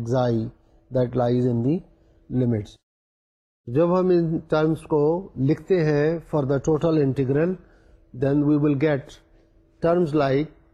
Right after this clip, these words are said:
h by three into, h by three کامن ہوگا سب میں تو اسے باہر لکھ لیا ہے, into y naught plus four y one plus y two.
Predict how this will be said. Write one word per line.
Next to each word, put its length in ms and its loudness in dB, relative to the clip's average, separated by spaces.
h 340 -2
by 160 4
three 480 0
into, 500 0
h 160 -16
by 80 2
three 120 2
کامن 260 2
ہوگا 260 2
سب 160 0
میں 200 2
تو 80 0
اسے 160 0
باہر 180 0
لکھ 120 -4
لیا 260 2
ہے, 60 0
into 260 2
y 120 2
naught 320 -2
plus 260 -2
four 320 2
y 100 2
one 260 0
plus 280 0
y 100 2
two. 100 2